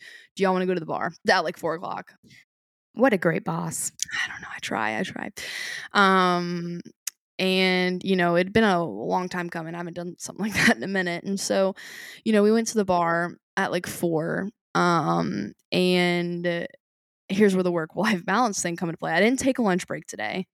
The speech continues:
Speaker 1: but yet I felt guilty about going to the bar at four o'clock. It's like, and then I worked when I got home. It's like, ugh, why do I feel guilty for that? It's so silly. All that to say, though, this is where the idea came to me. I was sitting next to one of my team members, Katie. Shout out to Katie. If you're listening to this, hello, Katie.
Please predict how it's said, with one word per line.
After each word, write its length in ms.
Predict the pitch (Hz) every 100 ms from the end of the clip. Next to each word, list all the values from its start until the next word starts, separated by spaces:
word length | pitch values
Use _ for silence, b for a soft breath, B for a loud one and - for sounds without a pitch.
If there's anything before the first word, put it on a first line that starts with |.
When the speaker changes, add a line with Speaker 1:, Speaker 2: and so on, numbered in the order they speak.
| _ _ _ _ -
Speaker 1:
but 100 | 185
yet 240 | 180 180
I 80 | 185
felt 240 | - 175
guilty 340 | 185 185 180 175
about 240 | 170 160
going 180 | 175 170
to 40 |
the 60 | 170
bar 200 | 165 156
at 60 | 143
four 160 | -
o'clock. 320 | - - - - _ _
It's 80 | -
like, 200 | 190 185
and 120 | 190
then 80 | 185
I 80 | 180
worked 240 | 175 180 170
when 80 |
I 40 | 175
got 60 | 165
home. 140 | 170 -
It's 120 | -
like, 120 | - _
ugh, 300 | 302 269 190
why 80 | 240
do 40 | 269
I 40 |
feel 140 | 254 285
guilty 220 | 269 240
for 60 | 185
that? 140 | 165
It's 80 | 160
so 40 | 226
silly. 360 | - - - - B B B B -
All 100 | 294
that 120 | 277
to 40 | 226
say, 180 | - 247
though, 100 | 190
this 120 | 185
is 100 | 185
where 80 | 190
the 120 | 185
idea 260 | 175 175 175
came 360 | - 294 311 302
to 140 | -
me. 240 | 180 175 -
I 140 | 180
was 120 | 180
sitting 320 | - 190 196
next 320 | 180 180 - -
to 320 | - 175 175
one 160 | 175 180
of 80 | 170
my 120 | -
team 280 | - 247 247
members, 460 | 214 180 175 180 - B B B -
Katie. 720 | - 247 254 196 170 196 233
Shout 240 | - 196
out 80 | 190
to 80 | -
Katie. 340 | - 240 220 190
If 80 | 202
you're 80 |
listening 260 | 214 - 233
to 40 |
this, 200 | 226 240
hello, 280 | - 269 285
Katie. 420 | 277 196 180 185